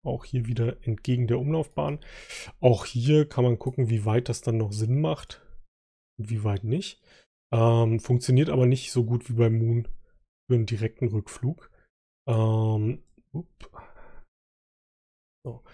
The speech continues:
Guckt nicht, guckt, dass ihr mit der Umlaufbahn nicht höher kommt, als ihr es eh schon wart. Wir machen jetzt diesen Exit, das reicht uns. Dafür brauchen wir dreiundsechzig Meter pro Sekunde. Und sobald wir den haben, das könnt ihr hier immer noch mal nachgucken, das ist da hinten dann quasi in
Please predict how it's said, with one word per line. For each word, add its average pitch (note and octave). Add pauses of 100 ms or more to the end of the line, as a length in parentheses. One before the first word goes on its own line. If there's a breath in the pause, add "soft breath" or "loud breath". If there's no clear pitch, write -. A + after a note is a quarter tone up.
(140 soft breath)
Guckt -
nicht, C#3
guckt, -
dass C3+
ihr B2
mit A#2
der G3
Umlaufbahn B2
nicht A2
höher A2
kommt, A2
als -
ihr B2
es -
eh A2
schon A2
wart. A2+ (360 loud breath)
Wir B2+
machen C#3+
jetzt C3+
diesen F#3
Exit, -
das B2
reicht D3
uns. C#3
Dafür B2
brauchen A#2+
wir B2
dreiundsechzig A#2+
Meter D#3
pro -
Sekunde. C3 (400 loud breath)
Und B2+
sobald A#2+
wir C3
den A2+
haben, D3 (100)
das -
könnt C3+
ihr C3
hier C3
immer C3
noch B2
mal A#2
nachgucken, A#2
das A2
ist -
da A2+
hinten D#3
dann D3+
quasi D3+
in C#3+